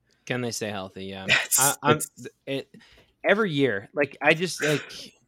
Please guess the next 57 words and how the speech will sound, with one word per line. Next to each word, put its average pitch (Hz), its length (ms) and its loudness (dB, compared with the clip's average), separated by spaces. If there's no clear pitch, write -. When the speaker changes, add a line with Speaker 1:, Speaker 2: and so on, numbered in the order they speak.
Speaker 2:
It 156 160 2
Speaker 1:
it's, 131 100 0
Speaker 2:
breaks 151 220 10
Speaker 1:
you're 151 100 8
like, 101 80 8
Speaker 2:
my 143 60 6
Speaker 1:
"Oh," 135 80 6
Speaker 2:
heart. 101 420 2
Speaker 1:
you're 165 140 2
like, 160 140 6
"It's, 151 140 -2
oh, 180 140 4
it's 156 140 2
a 147 40 0
new 143 120 0
year. 147 280 4
I 139 60 6
wonder 151 240 2
what 135 320 0
Baltimore 123 460 0
running 110 240 -2
back's 101 240 -6
gonna 98 160 -8
get 95 120 -8
hurt." 98 300 -8
You're 120 160 -4
just 123 220 -2
like, 123 160 2
you 123 80 -6
sit 139 260 2
here 147 160 2
and 131 100 0
you 117 120 -4
just 101 180 -8
wait 104 240 -6
on 87 180 -8
it. 82 160 -16
Like, 107 220 -4
it's 104 160 -6
just 110 260 -4
every, 113 460 -4
every 117 320 -4
year. 90 380 -10
Speaker 2:
Yeah, 92 280 2
the, 110 180 6
the 127 160 6
J 170 200 12
K 156 300 12
injury 127 420 8
crushed - 500 0
me 101 220 0
pretty 135 460 8
hard 107 440 4
as 120 200 2
a, 107 180 0
I, 120 100 10
like, 117 280 6